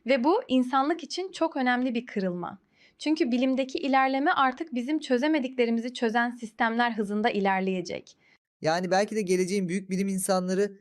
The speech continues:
Speaker 2: insan makine ortak imzası taşıyacak.
Speaker 1: Kim bilir, belki de bir gün Gauss ismini artık sadece on sekizinci yüzyılın dahisiyle değil, yirmi birinci yüzyılın yapay zekasıyla da anacağız.
Speaker 2: Bugün yine yapay zekanın sınırlarını zorlayan bir haftayı konuştuk.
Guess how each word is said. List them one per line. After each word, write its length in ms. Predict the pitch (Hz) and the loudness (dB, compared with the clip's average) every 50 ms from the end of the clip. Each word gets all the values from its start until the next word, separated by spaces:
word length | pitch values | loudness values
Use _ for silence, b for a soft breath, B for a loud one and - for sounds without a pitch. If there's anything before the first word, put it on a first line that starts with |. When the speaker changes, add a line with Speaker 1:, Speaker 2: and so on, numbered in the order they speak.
| _ _ _ | _ _ _
Speaker 2:
insan 360 | 165 170 165 - 208 202 190 | -8 -8 -2 0 0 2 2
makine 280 | 185 185 185 - 208 208 | 2 0 0 -2 0 2
ortak 340 | 185 180 175 208 208 - | 2 2 2 0 -2 -2
imzası 420 | 190 185 175 175 175 175 170 190 185 | -2 -2 0 2 2 2 0 -2 -4
taşıyacak. 560 | 185 165 151 160 135 117 113 117 113 - b b b b b b b b _ | -4 -4 -4 -4 -6 -4 -4 -4 -4 -6 b b b b b b b b _
Speaker 1:
Kim 240 | - 330 349 349 302 | 0 4 4 4 4
bilir, 320 | 269 208 220 311 - - _ _ _ - | 4 4 2 2 0 -4 _ _ _ 0
belki 300 | 254 269 294 294 302 247 | 0 0 0 0 -4 -4
de 120 | 285 247 | -2 -2
bir 80 | 277 262 | -2 -2
gün 360 | 240 285 294 311 - - _ _ _ | -2 -2 -2 -2 -6 -10 _ _ _
Gauss 340 | - 269 269 294 294 285 - - | 2 4 4 4 2 -2 -8 -10
ismini 500 | 233 - - - 202 185 196 226 254 - - | -10 -10 -8 -6 -4 -4 -2 -4 -4 -4 0
artık 320 | 262 277 294 269 302 285 - | 0 0 0 0 -4 -8 -2
sadece 440 | - 311 294 294 262 277 254 269 | 0 0 2 2 0 -2 -4 -4
on 220 | - - 285 302 320 | -2 0 0 0 0
sekizinci 560 | 311 - 302 285 - 254 269 269 269 262 277 | -2 -4 -6 -4 -4 -2 0 2 2 2 2
yüzyılın 520 | 269 269 262 240 247 262 247 262 262 254 | 0 0 0 0 -2 0 0 0 0 2
dahisiyle 640 | 254 247 247 247 262 254 262 - 294 277 262 269 254 | 2 2 2 2 0 -2 -4 -4 -2 0 0 2 4
değil, 300 | 349 339 240 247 320 b b b b b b b - | 4 2 2 0 -4 b b b b b b b -2
yirmi 340 | 247 285 285 302 330 285 | 0 2 4 4 2 2
birinci 320 | 254 294 294 285 285 277 311 | 2 2 2 2 2 0 0
yüzyılın 500 | 294 302 302 254 254 277 269 294 311 302 | 0 0 0 0 -2 -2 -2 0 2 2
yapay 340 | 285 262 269 285 285 294 262 | 0 2 2 2 0 2 0
zekasıyla 640 | 277 262 277 277 254 262 247 - 330 302 247 214 202 | -2 0 2 0 0 0 0 0 0 2 2 4 4
da 80 | 320 | 4
anacağız. 600 | 339 294 277 269 214 226 196 190 196 - - _ - - _ _ _ _ _ _ _ | 4 4 4 4 4 4 2 2 0 -6 -14 _ -20 -20 _ _ _ _ _ _ _
Speaker 2:
Bugün 300 | 175 214 190 226 240 226 | 0 0 2 2 2 2
yine 360 | 226 240 247 196 175 175 180 175 B B B - | 2 4 4 4 4 4 2 -2 B B B 0
yapay 320 | 156 151 - 196 208 208 | 0 2 4 4 4 4
zekanın 480 | 175 170 165 - 180 165 160 165 190 202 | 4 2 2 2 4 2 4 4 4 2
sınırlarını 600 | 185 - 175 165 165 160 160 160 160 165 190 208 | 2 2 4 4 4 4 4 4 4 6 4 4
zorlayan 600 | 170 170 165 156 151 147 151 160 175 190 180 170 | 6 6 6 6 6 6 4 4 6 4 6 4
bir 100 | 175 165 | 4 4
haftayı 460 | 139 156 143 139 - 147 151 165 165 | 4 2 0 0 2 2 2 2 2
konuştuk. 600 | - 147 127 120 123 - - 113 107 - _ | 2 0 -2 -2 -4 -4 -6 -8 -8 -8 _